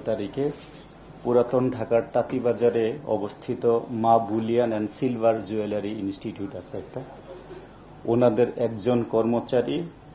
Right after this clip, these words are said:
তার নাম হলো মহিউদ্দিন, উনি কদমতলির খেজুরের গলি এলাকা থেকে অন্য ব্যবসায়ীর কাছ থেকে সত্তর লক্ষ টাকা একটা নীল রঙের স্কুল ব্যাগে করে ভর্তি করে পায়ে হেঁটে হেঁটে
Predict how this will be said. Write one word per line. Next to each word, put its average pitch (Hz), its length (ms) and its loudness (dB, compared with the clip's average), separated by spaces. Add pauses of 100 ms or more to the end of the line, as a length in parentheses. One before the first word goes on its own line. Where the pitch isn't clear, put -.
(220)
তার 110 140 2
নাম 110 240 0
হলো 113 220 -4
মহিউদ্দিন, 110 760 -4 (120)
উনি 107 320 0 (320)
কদমতলির 147 960 4 (500)
খেজুরের 143 600 2
গলি 127 420 0
এলাকা 117 380 0
থেকে 147 400 -4 (480)
অন্য 135 300 6
ব্যবসায়ীর 120 640 2
কাছ 113 260 -2
থেকে 143 360 -4
সত্তর - 500 -4
লক্ষ 139 340 -2
টাকা 131 420 -2 (800)
একটা 113 260 2
নীল 131 400 6
রঙের 131 460 6
স্কুল - 400 0
ব্যাগে 110 300 2
করে 113 220 -2
ভর্তি 104 400 -8
করে 117 360 -2 (520)
পায়ে 113 280 6
হেঁটে 113 280 -4
হেঁটে 139 420 -4